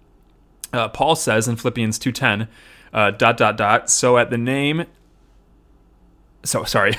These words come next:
<laughs> "so that at the name of Jesus, every knee will bow in heaven and on earth and under the earth." So just a couple New Testament rep-, uh, representations of that.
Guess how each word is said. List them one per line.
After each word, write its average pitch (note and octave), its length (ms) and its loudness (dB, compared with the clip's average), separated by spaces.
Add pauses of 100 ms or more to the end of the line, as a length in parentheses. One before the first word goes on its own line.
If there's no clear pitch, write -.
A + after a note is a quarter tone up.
(160)
<laughs> - 180 -18
"so C#3 220 4
that A#2+ 440 4
at A#2+ 160 -2
the B2 60 -2
name B2 320 -2
of C#3+ 120 -2
Jesus, A2 580 -2
every B2+ 320 2
knee A#2+ 220 -2
will B2+ 180 0
bow G2+ 360 -2
in C3 180 0
heaven A2 480 -2
and C3 240 -4
on C3+ 260 -2
earth G#2 380 -6
and B2 200 -2
under F3+ 260 -2
the E2+ 180 -10
earth." - 360 -16 (380)
So D#3 140 -4
just E3+ 160 -2
a D#3 40 -6
couple D#3 280 0
New D3 160 0
Testament A2 500 -4
rep-, G#2+ 240 -4
uh, G2 240 -2 (680)
representations A2 760 -6
of G2 120 -6
that. G2+ 320 0